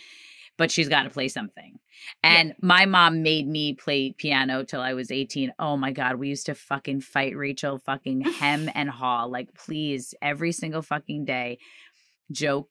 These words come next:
Speaker 1: I mean, not every day, every Tuesday for fucking thirteen
Speaker 2: <laughs>
Speaker 1: years, Joe comes over at five thirty is me, at six o'clock was my brother, and she fucking forced us. And I have to say, I'm so, you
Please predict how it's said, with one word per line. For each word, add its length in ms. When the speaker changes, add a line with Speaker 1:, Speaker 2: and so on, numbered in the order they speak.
Speaker 1:
I 120
mean, 100
not 120
every 140
day, 160
every 320
Tuesday 600
for 280
fucking 560
thirteen 680
Speaker 2:
<laughs> 80
Speaker 1:
years, 340
Joe 300
comes 320
over 340
at 140
five 480
thirty 680
is 220
me, 260
at 140
six 320
o'clock 360
was 140
my 140
brother, 480
and 120
she 180
fucking 440
forced 380
us. 360
And 140
I 60
have 340
to 80
say, 540
I'm 240
so, 800
you 400